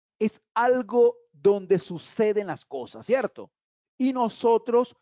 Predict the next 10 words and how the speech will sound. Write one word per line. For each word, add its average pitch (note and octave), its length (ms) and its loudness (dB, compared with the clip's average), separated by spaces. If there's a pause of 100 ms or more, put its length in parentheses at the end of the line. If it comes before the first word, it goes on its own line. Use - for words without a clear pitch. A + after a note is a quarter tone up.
(140)
vemos C#3+ 560 -4
esas D#3 300 -12
cosas, F#4 420 -4 (160)
así G3+ 220 -8
de F4+ 80 -2
sencillo. B2 500 -12 (360)
Pero G3+ 1160 0 (400)
en D3+ 420 -8
nuestro F#3 580 -6
pensamiento A#3+ 1300 -6